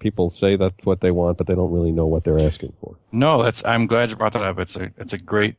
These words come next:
Speaker 2: question. I think a lot of people wonder about that. Uh, it's a common misperception, actually. People assume that only the native, you know, C S S transitions and animations can leverage the G P U, but that's not the case. Um, in fact,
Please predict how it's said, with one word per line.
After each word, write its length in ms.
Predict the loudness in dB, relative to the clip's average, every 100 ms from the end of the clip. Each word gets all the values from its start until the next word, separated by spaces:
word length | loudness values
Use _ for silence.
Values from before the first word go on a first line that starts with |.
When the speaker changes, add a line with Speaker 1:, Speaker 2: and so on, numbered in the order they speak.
| _
Speaker 2:
question. 340 | -2 -2 0
I 60 | 0
think 160 | 0 2
a 20 |
lot 160 | 2
of 60 | 0
people 220 | -4 -4
wonder 520 | 0 0 2 0 -4 -14 -10
about 300 | -2 0 2
that. 260 | 0 0 -4 -20 -20 -20 -6
Uh, 100 | -4
it's 120 | -4
a 40 |
common 280 | -2 2 4
misperception, 640 | 2 0 -4 -2 -2 -4 -4
actually. 580 | -4 -4 -4 -4 -8 -12 -6
People 440 | 0 4 2 0 -12 _ -20 -20 -6
assume 400 | -2 2 4 6
that 160 | 4 -2 -2
only 540 | 2 4 4 2 -2 -10 _ _
the 160 | -2 0
native, 500 | 2 4 4 2 -2
you 60 | -4
know, 120 | -2
C 180 | 0 0
S 120 | 0
S 140 | -2
transitions 760 | -2 -2 0 -2 0 0 0 0
and 140 | 2
animations 680 | 2 2 2 2 0 0 -6
can 320 | -4 0 2
leverage 720 | 4 4 4 0 0 -6 -6 _ -6
the 80 | -4
G 200 | -2 -2
P 120 | 0
U, 360 | 2 2 0 -4 -14 -16 -18 -12 -2
but 80 |
that's 160 | 0 2
not 120 | 0
the 80 | -2
case. 520 | -2 0 0 -4 -2
Um, 360 | 0 2 0 0
in 120 | -2
fact, 460 | 0 0 0 -4